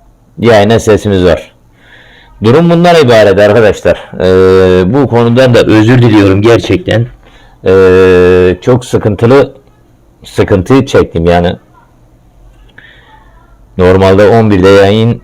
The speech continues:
yapmamız lazımdı. Şanssızlık diyelim arkadaşlar ya. Şanssızlık. Büyük bir şanssızlık.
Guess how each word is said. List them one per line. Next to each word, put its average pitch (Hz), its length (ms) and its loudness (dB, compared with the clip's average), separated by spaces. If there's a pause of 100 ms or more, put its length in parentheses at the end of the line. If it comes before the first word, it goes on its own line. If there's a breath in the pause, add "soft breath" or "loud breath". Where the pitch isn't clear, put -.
yapmamız 95 580 -2
lazımdı. 82 480 -2
Şanssızlık 110 640 -2
diyelim 85 280 0
arkadaşlar 87 540 0
ya. 98 320 -2 (440)
Şanssızlık. 101 840 -4 (420)
Büyük 117 360 0
bir - 100 -2
şanssızlık. 71 800 -6